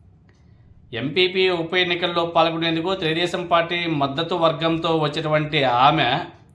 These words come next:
వైఎస్ఆర్ కాంగ్రెస్ పార్టీ అభ్యర్థినిగా పోటీ చేసినటువంటి ఆళ్ళ సుబ్బమ్మకు మద్దతుగా చెయ్యెత్తింది. ఆ వీడియో మీరు అందరూ కూడా చూడొచ్చు.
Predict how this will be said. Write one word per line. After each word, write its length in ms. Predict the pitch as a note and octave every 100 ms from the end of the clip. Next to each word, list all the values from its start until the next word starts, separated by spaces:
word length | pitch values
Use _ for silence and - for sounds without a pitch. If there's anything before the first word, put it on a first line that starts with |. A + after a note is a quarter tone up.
| _ _ _ - - _ _ - _ - _ _ - _ _ - - - -
వైఎస్ఆర్ 420 | B2+ F#3+ G#3+ G#3+
కాంగ్రెస్ 420 | G#3 G3 G3 G3 G3
పార్టీ 180 | F#3+
అభ్యర్థినిగా 880 | G3 F3+ E3 F3 F3+ G3 F#3 F#3 F#3
పోటీ 340 | F3+ F3 F3+ F3+
చేసినటువంటి 680 | F3 F3+ F3+ E3+ E3+ E3+
ఆళ్ళ 340 | F3 D#3 E3+ F3
సుబ్బమ్మకు 580 | E3+ D#3 D#3+ E3 D#3+ F#3
మద్దతుగా 600 | D#3+ D3 D#3+ E3 F3 F3
చెయ్యెత్తింది. 560 | E3+ D#3 D#3+ D3+ A#2+ F#2 - - _ _ - _ _ _ _ _
ఆ 40 | -
వీడియో 260 | C3+ F3+
మీరు 120 | E3+ D#3
అందరూ 160 | E3
కూడా 200 | F#3 E3+ -
చూడొచ్చు. 300 | E3+ - F2+